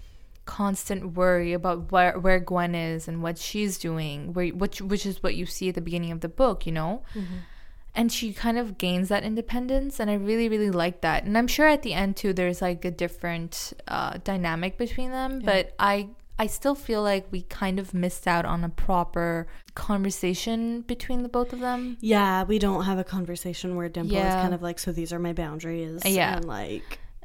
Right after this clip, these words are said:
Speaker 1: And i-, instead, it's very all, like, everyone's happy with each other, and it's, like, it's all perfect and fine. And I'm, yeah, sure, like, that's great. But I kind of wanted to see, like,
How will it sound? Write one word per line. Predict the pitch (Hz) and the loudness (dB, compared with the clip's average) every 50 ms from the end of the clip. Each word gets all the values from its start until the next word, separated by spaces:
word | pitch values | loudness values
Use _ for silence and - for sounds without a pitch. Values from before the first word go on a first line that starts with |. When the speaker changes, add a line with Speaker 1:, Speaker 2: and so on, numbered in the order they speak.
| - | -4
Speaker 1:
And | - 214 214 214 | -2 0 0 0
i-, | |
instead, | 208 214 214 214 214 220 208 - - 226 208 196 196 | 0 0 0 0 -2 -2 -4 -2 2 4 4 4 4
it's | 190 - - | 0 -2 0
very | - 180 175 175 175 175 | 0 2 2 4 4 2
all, | 170 165 165 170 170 | 2 2 2 0 0
like, | - - 175 | -2 -2 -2
everyone's | - 202 196 202 190 185 185 185 | 0 0 0 0 0 -2 -2 -2
happy | - - - 220 214 214 - 226 214 208 | -2 0 2 2 2 2 0 -4 -4 -4
with | 202 - | -4 -6
each | 208 190 - - | -8 -8 -4 -2
other, | 202 196 190 190 190 185 | -2 0 2 2 2 4
and | 185 180 180 175 175 170 - - | 2 2 0 -2 -4 -4 -6 -8
it's, | - 180 - - | -10 -8 -6 -4
like, | 180 175 175 - | -4 -4 -4 -6
it's | - - - | -8 -2 0
all | 180 180 180 | 2 2 2
perfect | 180 - - 226 214 - 220 208 - | 2 2 0 0 2 0 -2 -4 -4
and | 196 190 190 | -4 -4 -4
fine. | - - 180 185 185 185 185 185 | -4 -2 -2 0 0 0 0 0
And | 185 180 180 180 - - - - - - | 0 -2 -2 -4 -6 -8 -10 -10 -6 0
I'm, | - 208 233 226 208 202 185 - - - | 4 4 4 4 4 0 -2 -4 -8 -8
yeah, | - 214 285 285 214 247 | -2 2 4 6 4 4
sure, | - - - 262 208 180 175 | 2 0 0 2 2 2 2
like, | 170 170 170 | 2 0 0
that's | 170 170 170 - | 0 -4 -4 -6
great. | - 190 180 170 151 - - - - | -4 -2 0 0 0 0 -4 -6 -4
But | - 170 160 - | -2 -2 0 0
I | 190 | -2
kind | 196 - - - 208 196 196 202 208 220 | -4 -4 -4 -2 0 0 2 2 0 -2
of | 220 220 | -2 0
wanted | 214 214 208 208 202 - | 0 0 0 0 -2 -4
to | 214 | -6
see, | - - - - 180 175 175 170 170 170 165 165 165 - - - - | -8 -10 -10 -8 -6 -6 -4 -4 -4 -4 -6 -6 -8 -10 -12 -16 -12
like, | - - - 64 - - - - - - - - | -8 -4 -4 -4 -4 -6 -8 -12 -18 -18 -18 -18